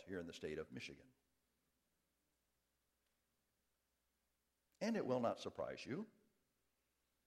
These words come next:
that the city of Battle Creek's city commission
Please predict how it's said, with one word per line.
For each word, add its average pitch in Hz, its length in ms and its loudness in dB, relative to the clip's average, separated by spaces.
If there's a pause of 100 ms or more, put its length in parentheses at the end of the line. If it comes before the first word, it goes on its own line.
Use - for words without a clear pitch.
(280)
that 120 140 2
the 123 60 2
city 151 340 2
of 113 120 4
Battle 117 320 6 (100)
Creek's - 460 -2 (1400)
city 139 300 0
commission 175 500 -4